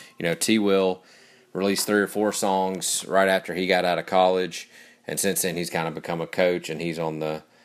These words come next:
um, he's like an analyst now, which is kinda like a,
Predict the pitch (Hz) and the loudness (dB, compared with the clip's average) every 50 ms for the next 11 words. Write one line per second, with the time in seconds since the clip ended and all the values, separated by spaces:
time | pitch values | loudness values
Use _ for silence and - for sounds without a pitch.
0 | _ _ _ _ - - 78 76 73 71 - 67 - - _ _ _ _ _ _ | _ _ _ _ -8 -4 -4 -2 -2 -4 -6 -10 -14 -18 _ _ _ _ _ _
1 | _ _ _ _ _ _ _ _ _ _ _ _ _ _ _ _ - - - 87 | _ _ _ _ _ _ _ _ _ _ _ _ _ _ _ _ -18 -10 -6 -6
2 | 87 80 78 80 78 - 82 - - 87 92 95 87 78 76 73 71 - - 80 | -4 -2 -2 -4 -4 -4 -6 -6 -6 -6 -4 -4 -6 -6 -6 -8 -8 -10 -10 -8
3 | 78 78 76 76 73 - 76 71 - - 80 78 78 76 71 - 78 71 67 | -6 -6 -6 -6 -8 -10 -12 -12 -10 -8 -8 -6 -6 -6 -6 -6 -8 -10 -10